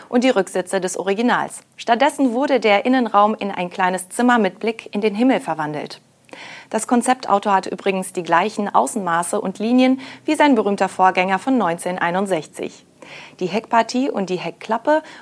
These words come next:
wurden jedoch durch Fenster aus Polycarbonat ersetzt und ermöglichen dadurch einen Lichteinfall wie in einem Künstleratelier.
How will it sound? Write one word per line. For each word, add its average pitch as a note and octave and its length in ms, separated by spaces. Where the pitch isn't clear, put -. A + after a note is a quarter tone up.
wurden D#4 220
jedoch B3 260
durch F#3 240
Fenster G#3+ 560
aus G3 160
Polycarbonat E3+ 720
ersetzt F#3+ 460
und C4+ 120
ermöglichen C#4 540
dadurch A3 460
einen G3 200
Lichteinfall G3 720
wie A#3 220
in - 240
einem F#3 240
Künstleratelier. D#3+ 880